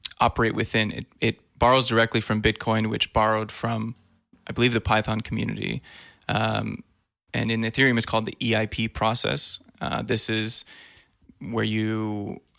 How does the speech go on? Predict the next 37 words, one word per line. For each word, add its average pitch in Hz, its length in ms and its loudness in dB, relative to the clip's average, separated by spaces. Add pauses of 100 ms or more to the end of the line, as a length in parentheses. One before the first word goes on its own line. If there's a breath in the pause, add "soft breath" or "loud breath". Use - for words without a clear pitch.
uh, - 240 -4
in 117 120 -4
so 117 140 -4
many 113 140 -2
words, 110 380 -2 (140)
write 120 300 4
up 117 80 2
a 117 60 4
technical 113 400 0
specification 107 680 0
of 113 120 -2
a 110 60 0
change 143 520 4
or 113 220 2
a 110 80 4
way 113 300 4
you 113 260 2
s-, - 100 0
can - 240 -4
see - 160 0
the 113 120 0
protocol 110 540 2
operating 113 420 0
in 104 60 -2
the 104 60 -2
future. 120 500 4 (480 loud breath)
And, 107 560 4 (140)
um, 113 360 -2
there's 95 360 2 (120)
discussion 113 500 2
around 110 400 0
it 113 340 2
on 110 320 -4
text - 320 0
forums, 113 480 2
things 110 260 -2
like 104 260 -2